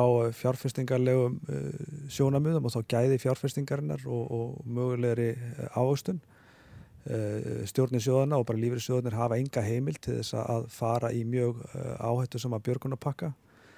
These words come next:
En, eh, eins og ég hef sagt, eh, og, og í viðtölum að, að, eh, ég mun persónulega beita mér af mikilli hörku gegn því að, að lífeyrissjóðirnir og lífeyrissjóðurinn okkar fari í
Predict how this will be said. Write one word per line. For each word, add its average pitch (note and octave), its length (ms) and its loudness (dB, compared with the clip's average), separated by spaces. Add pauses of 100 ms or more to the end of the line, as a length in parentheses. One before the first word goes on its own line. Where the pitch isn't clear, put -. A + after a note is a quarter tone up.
(440)
En, A#2+ 300 0 (100)
eh, C3 1120 0
eins A#2 180 -2
og A#2+ 80 2
ég C3 240 4 (160)
hef C3 400 -4
sagt, - 480 0
eh, C#3 160 -2
og, C3 480 -4
og - 320 -12
í B2+ 160 0
viðtölum C#3+ 480 4
að, B2 320 2
að, A#2+ 400 2
eh, A#2 240 2 (320)
ég B2 80 4
mun B2 160 0 (160)
persónulega C#3 640 2 (100)
beita C3 300 2
mér B2+ 160 2 (320)
af B2 80 -2
mikilli C3 320 0
hörku B2+ 240 -4
gegn C3 240 0
því A#2+ 140 0 (100)
að, C3 160 -2
að A#2 220 -4
lífeyrissjóðirnir B2+ 720 -2 (640)
og A#2+ 80 2
lífeyrissjóðurinn C3 480 4
okkar A#2+ 260 -2
fari C3+ 480 4
í C#3 160 0